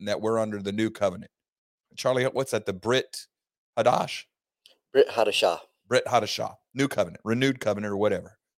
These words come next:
Speaker 1: Okay, thanks, Charlie. Um, so put that behind us. We've already covered this law of Moses thing. The,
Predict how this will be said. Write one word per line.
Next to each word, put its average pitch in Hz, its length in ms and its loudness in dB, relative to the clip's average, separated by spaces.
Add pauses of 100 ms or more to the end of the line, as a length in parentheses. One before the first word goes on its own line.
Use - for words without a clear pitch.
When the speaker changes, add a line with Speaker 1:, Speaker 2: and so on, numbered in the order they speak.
Speaker 1:
Okay, 107 220 -4 (140)
thanks, 110 200 -6
Charlie. 90 280 -10 (640)
Um, 117 400 6 (300)
so 135 560 6 (100)
put 190 200 2
that 160 180 4
behind 107 440 0
us. 92 160 -10
We've 139 140 -2
already 143 180 6
covered 110 300 0
this 101 140 -8
law 101 180 2
of 92 80 -4
Moses 92 380 -4
thing. - 180 -14 (400)
The, 120 160 -2